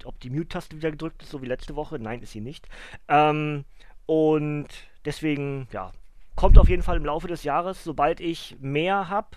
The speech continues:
also fünf sind insgesamt, vielleicht ist es jetzt sogar ein Punkt, wo ich eins und zwei zusammenfasse für ein Review und dann drei und vier zusammen und mit der fünf vielleicht abschließe oder so. Ich muss mal gucken, wie ich das mache.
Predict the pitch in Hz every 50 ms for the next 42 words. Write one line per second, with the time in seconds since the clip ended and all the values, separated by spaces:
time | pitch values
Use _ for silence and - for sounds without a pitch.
0 | - - - - 143 131 139 135 131 - - 185 196 196 - - 185 180 170 165
1 | 160 - 151 165 180 214 208 - 180 170 156 175 165 - 190 175 - 175 165 165
2 | 160 156 - 185 196 196 196 - 165 165 165 156 - - - 160 156 160 160 -
3 | - 170 165 160 - 151 156 165 180 - 196 185 - 185 180 - 175 165 156 156
4 | 170 196 180 185 208 214 208 - - - - - - - - - - - - 156
5 | 147 160 160 156 151 151 160 165 165 - - 196 196 - - 175 170 180 175 175
6 | 170 165 160 160 156 160 160 - - 175 180 175 - 190 160 151 147 151 151 -
7 | 160 175 - - - 202 175 190 185 175 175 165 175 156 165 170 156 - 175 170
8 | 170 165 156 147 - 143 - 143 147 156 165 170 160